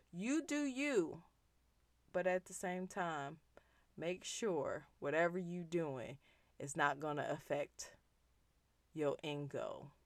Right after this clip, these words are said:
of racing. All right.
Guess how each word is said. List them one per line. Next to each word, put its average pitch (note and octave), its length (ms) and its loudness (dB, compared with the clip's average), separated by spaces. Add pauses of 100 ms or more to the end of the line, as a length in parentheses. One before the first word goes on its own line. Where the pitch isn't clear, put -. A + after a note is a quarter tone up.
(720)
of C3+ 200 -4
racing. - 480 -10 (2000)
All E3 140 8
right. D3+ 300 2